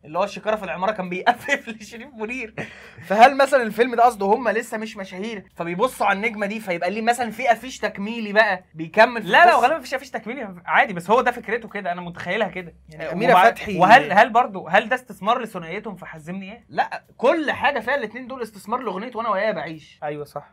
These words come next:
Speaker 1: كان مدحت صالح فيها كان رفيع رفعه، انا ما شفتوش بالفورمه دي قبل كده. طبعًا اميره فتحي ريزيدنت ايفل في كل الاعمال ال-، الهابطه يعني، هتلاقيها
Speaker 2: آه.
Speaker 1: موجوده.
Speaker 2: آه.
Speaker 1: بدر ادخلوها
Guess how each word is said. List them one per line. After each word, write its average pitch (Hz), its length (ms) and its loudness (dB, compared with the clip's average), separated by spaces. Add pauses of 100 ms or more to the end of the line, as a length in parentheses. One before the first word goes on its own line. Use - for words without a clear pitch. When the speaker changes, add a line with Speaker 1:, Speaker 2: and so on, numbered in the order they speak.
Speaker 1:
كان - 100 -20
مدحت 185 240 -16
صالح 202 180 -16
فيها 196 120 -18
كان 185 160 -18
رفيع 165 380 -10
رفعه، 180 240 -10
انا 170 100 -10
ما 160 60 -12
شفتوش 196 340 -16
بالفورمه 190 380 -8
دي 185 80 -4
قبل 165 160 -8
كده. 143 160 -20 (120)
طبعًا 202 320 0
اميره 165 440 -4
فتحي 185 420 -8 (300)
ريزيدنت 214 560 -2
ايفل 220 460 -2
في 165 100 -12
كل 269 260 0
الاعمال 220 380 0
ال-، 208 260 -8
الهابطه 196 480 0
يعني، 277 300 -4
هتلاقيها 226 260 0
Speaker 2:
آه. - 40 4
Speaker 1:
موجوده. 214 380 -6 (160)
Speaker 2:
آه. 135 680 -6
Speaker 1:
بدر 190 580 6
ادخلوها 170 340 -2